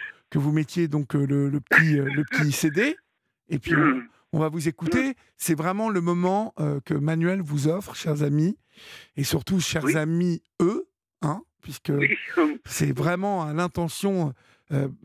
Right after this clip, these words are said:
Speaker 1: vraiment de notre public féminin que Manuel va vous chanter cette chanson ce soir.
Speaker 2: Ah, je vais, euh, oui, je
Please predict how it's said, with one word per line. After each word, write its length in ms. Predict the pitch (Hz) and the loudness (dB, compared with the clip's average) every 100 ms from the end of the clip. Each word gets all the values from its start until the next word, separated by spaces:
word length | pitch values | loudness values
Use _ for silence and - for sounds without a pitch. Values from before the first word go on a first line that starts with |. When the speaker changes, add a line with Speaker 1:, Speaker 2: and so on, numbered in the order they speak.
| - - - - - 147 | -18 -18 -20 -20 -10 -2
Speaker 1:
vraiment 320 | 160 175 180 | 0 0 -2
de 140 | 151 | -2
notre 280 | 151 139 - | -4 -4 -6
public 480 | - 190 160 180 - | 0 0 2 -2 -2
féminin 580 | - 185 170 160 175 208 | 0 2 2 2 0 -2
que 100 | - | -2
Manuel 380 | 143 147 151 185 | 0 2 2 2
va 60 | 170 | 0
vous 140 | 151 | -2
chanter 320 | 156 160 151 190 | -2 -2 -2 -2
cette 260 | - 151 | -2 -4
chanson 360 | - 147 - 180 | -2 -2 -2 -2
ce 160 | - | -2
soir. 480 | 143 156 170 208 220 - - 220 - - - 403 | -2 0 0 -2 -4 -6 2 2 2 -6 -12 2
Speaker 2:
Ah, 120 | - - | 4 4
je 200 | 285 311 | 2 0
vais, 140 | 370 - - _ - - | 0 -2 -20 _ -10 -2
euh, 60 | 311 - | -2 0
oui, 280 | - 254 285 285 - - | 2 6 6 4 -4 -8
je 60 | - | -4